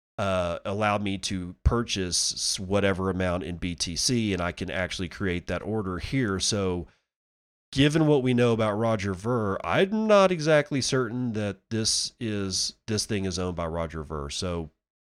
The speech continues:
good, good on you for that one right there. Let's move on. Uh, Daily Hodl staff writing this one for Daily Hodl. Venezuela reportedly accepting Bitcoin, B T C,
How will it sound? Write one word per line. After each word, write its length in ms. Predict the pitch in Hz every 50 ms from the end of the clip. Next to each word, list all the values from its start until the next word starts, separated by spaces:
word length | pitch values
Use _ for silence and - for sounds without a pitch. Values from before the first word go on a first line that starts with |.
| _ _ _ _ -
good, 380 | 120 120 120 123 123 110 98 - _ - -
good 180 | 120 117 113 110
on 240 | 110 107 104 101
you 220 | 98 95 90 87 87 - -
for 280 | - 98 90 85 82 78 -
that 240 | - 92 90 87 76
one 180 | 80 80 80 80
right 260 | 78 78 76 71 -
there. 320 | - 85 78 73 71 71 71 76
Let's 240 | 87 90 85 -
move 300 | - 87 90 87 82 78
on. 420 | 90 90 85 85 80 78 87 73 - _ _ _ _ _ _ _ _ _ _ _ _ -
Uh, 500 | 101 104 104 101 104 104 101 98 98 101
Daily 280 | 92 113 113 110 110 107
Hodl 220 | 113 117 107 104
staff 360 | - - 131 127 127 120 -
writing 220 | 135 113 107 104 107
this 220 | 113 120 117 -
one 100 | 127 117
for 220 | 98 - 117 110
Daily 340 | 104 92 113 110 107 101 101
Hodl. 600 | 95 92 117 139 147 143 131 117 104 98 - - _ -
Venezuela 1040 | 101 101 104 104 107 107 127 135 147 143 131 110 - 110 107 110 120 143 143 127 110
reportedly 680 | 101 104 98 - - - 117 120 123 113 110 110 104 95
accepting 520 | 95 - - 120 110 - 98 95 87 85
Bitcoin, 720 | - 101 - - - - 104 98 92 87 82 80 80 78 - _ 95
B 200 | 92 110 107 107
T 260 | - - 104 101 92
C, 560 | - - - 110 107 101 90 85 78 73 71